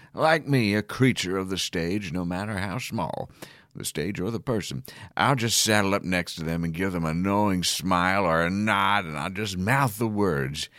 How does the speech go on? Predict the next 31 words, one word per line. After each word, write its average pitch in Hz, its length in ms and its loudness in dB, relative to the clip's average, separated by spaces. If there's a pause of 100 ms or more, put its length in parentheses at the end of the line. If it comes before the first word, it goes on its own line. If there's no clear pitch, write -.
(220)
along 85 580 2
with 80 280 0
Ethel. 78 480 -4 (380)
"There's - 340 -8
no - 640 -12
people - 500 -12
like - 280 -14
show - 560 -8 (160)
people - 500 -14
like - 260 -14
no 92 640 -10
people - 480 -14
I - 240 -12
know." 82 720 -6
<laughs> - 40 -20 (500)
You 143 180 -6
know, 147 280 2 (340)
and 82 280 0
three 139 360 0
times 82 440 0
out 76 200 -2
of 76 80 -8
ten, 80 260 0
that 87 240 -4
person 95 300 -4
will 71 80 -4
start 82 340 -4
singing 127 540 4
along 117 400 0
right 139 280 0
back. 143 360 6